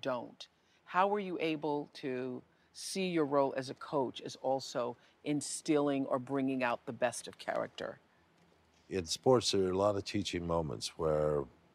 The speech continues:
Speaker 2: players ha-, are either on the high side or maybe on the low side of what has happened on the court. And as a coach, you can always kind of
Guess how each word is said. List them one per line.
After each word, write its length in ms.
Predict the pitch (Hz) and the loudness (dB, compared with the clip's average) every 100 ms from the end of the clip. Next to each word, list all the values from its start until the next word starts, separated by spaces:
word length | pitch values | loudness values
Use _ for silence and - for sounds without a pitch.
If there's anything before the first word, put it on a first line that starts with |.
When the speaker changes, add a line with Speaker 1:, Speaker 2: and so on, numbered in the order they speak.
| _ _ _ _ _ _ _ _ _ _ _ - | _ _ _ _ _ _ _ _ _ _ _ 2
Speaker 2:
players 460 | 98 95 92 85 | 6 6 6 2
ha-, 320 | 87 90 87 53 | 0 2 2 2
are 60 | 76 | -2
either 240 | 80 69 | -2 0
on 180 | 87 101 | 0 0
the 80 | 80 | 2
high 320 | 90 92 90 | 4 4 2
side 440 | - - 87 87 | -2 2 2 2
or 100 | 80 | -2
maybe 280 | 78 98 101 | -4 -2 2
on 100 | 98 90 | 2 2
the 60 | |
low 220 | 92 117 | 4 6
side 520 | 113 - 60 55 57 - _ _ _ _ _ | 6 4 2 2 -2 -10 _ _ _ _ _
of 200 | - 80 | -2 0
what 200 | 78 101 | 4 4
has 140 | 90 - | 4 2
happened 360 | 92 87 78 78 | 6 6 4 -4
on 160 | 73 | -4
the 80 | 69 | -6
court. 440 | - - 82 55 - - _ _ _ _ _ _ | -8 -2 -2 -2 -6 -20 _ _ _ _ _ _
And 120 | 76 87 | -2 -2
as 140 | 85 | 0
a 40 | |
coach, 440 | 87 - 110 95 - | -4 0 2 2 -2
you 60 | 85 | -4
can 160 | 85 | 0
always 320 | 90 107 110 - | 2 2 0 -2
kind 240 | 101 90 | -2 -2
of 120 | 85 | -4